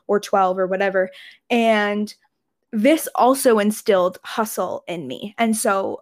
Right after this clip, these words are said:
our society <laughs> definitely makes this worse and definitely encourages people to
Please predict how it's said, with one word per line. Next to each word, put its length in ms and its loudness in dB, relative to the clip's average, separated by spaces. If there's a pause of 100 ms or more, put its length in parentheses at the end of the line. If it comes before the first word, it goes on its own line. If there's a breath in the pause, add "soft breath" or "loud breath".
our 100 4
society 720 2
<laughs> 20 -6
definitely 680 0
makes 300 -6
this 200 -10
worse 300 -6
and 240 -8
definitely 800 -4 (340 loud breath)
encourages 680 -2
people 360 -6
to 380 -2